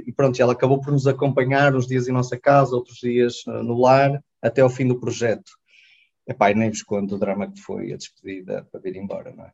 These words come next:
Vocês conseguem imaginar uma miúda que nunca teve carinho, pronto, foi um cenário dantesco. Aquela coisa do ir embora, estás no carro, vês a miúda no meio da rua, a correr atrás de ti, pá, pronto. Foi assim,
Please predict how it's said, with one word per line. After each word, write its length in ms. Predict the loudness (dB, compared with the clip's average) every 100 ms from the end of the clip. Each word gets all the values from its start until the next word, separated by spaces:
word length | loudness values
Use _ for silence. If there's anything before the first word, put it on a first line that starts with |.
| _ _ _
Vocês 140 | -20
conseguem 360 | -20 -18 -16 -14
imaginar 400 | -16 -12 -12 -8
uma 140 | -8
miúda 500 | -4 -2 -2 -4 -10 -16 _ _ _ _ _ 0
que 100 | 6
nunca 280 | 6 6 4
teve 280 | 4 2
carinho, 640 | 2 4 4 4 2 -2 -8 _ _ _ _ -6
pronto, 200 | -6 -6
foi 180 | -6 -6
um 120 | -6
cenário 920 | -10 -6 -4 -2 -4 -4 -8 -12 -16
dantesco. 800 | -4 0 0 -2 -6 -6 -10 -8
Aquela 280 | -4 2 2
coisa 280 | 6 6 6
do 140 | 4
ir 100 | 4
embora, 360 | 2 4 2 2
estás 300 | 2 2 0
no 120 | -2
carro, 240 | 2 2 2
vês 120 | -4
a 60 |
miúda 260 | -4 -2 -2
no 80 | 0
meio 160 | 2
da 80 | 0
rua, 320 | -2 -2 -2
a 20 | -4
correr 360 | -2 2 2
atrás 300 | 2 0 0
de 60 | 0
ti, 280 | -2 -2 -6 _ _ _
pá, 220 | -8 -8 _
pronto. 280 | -12 -12 -14 _ _ _
Foi 160 | -6 -6
assim, 380 | -4 -4 -4